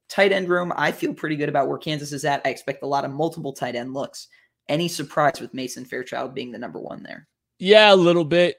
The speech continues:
Speaker 2: Like, I'm surprised, but I think he was, like you said, I think he was there last year largely for this team. Uh, there's, you know, some familiarity, comfortability. Consistency matters, especially, you know,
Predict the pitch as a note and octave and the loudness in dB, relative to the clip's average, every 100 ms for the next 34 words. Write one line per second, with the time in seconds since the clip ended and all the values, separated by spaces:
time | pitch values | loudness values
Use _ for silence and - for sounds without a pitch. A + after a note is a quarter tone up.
0 | - C#3+ D#3 D#3+ E3 E3 D#3+ C3+ C3+ C3+ | -2 0 2 0 0 -4 2 4 4 2
1 | B2+ C3 B2+ C#3+ B2+ C#3+ B2+ A#2+ G#2+ B2+ | 0 0 0 -4 -8 -6 -4 -4 -6 -8
2 | B2+ C3 A2+ A#2+ B2 C3+ B2+ A#2 A#2 A2 | -8 -6 -6 -6 -6 -4 -2 0 2 2
3 | G#2+ G#2+ - A2 G#2+ G#2 G2 G2+ G2 G2+ | 0 -2 -6 -6 -4 -2 -2 -4 -6 -10
4 | G2 G2+ G2 - - G2+ G2 G2 F2+ - | -10 -10 -12 -12 -10 -8 -6 -8 -10 -18
5 | F#2+ G2 F#2 - A2 G2 - G2+ - G2+ | -12 -12 -12 -14 -10 -10 -10 -16 -14 -10
6 | G2+ G2 F#2+ F#2+ G2 G2+ G2 G2 G2 G2 | -6 -4 -4 -4 -10 -14 -8 -4 -2 -2
7 | G2 G2+ _ _ _ _ D#3+ D3+ G#3 - | -6 -8 _ _ _ _ -8 -4 -6 -6
8 | G#3+ - F3+ E3 E3 F3 F3 - - - | -10 -8 -2 0 2 0 -2 -8 -16 -10
9 | B2+ C#3+ C#3 - D3+ C#3+ B2+ C#3+ C3+ B2 | -6 -2 -2 -2 -6 -4 -4 -2 0 0
10 | A2 | -2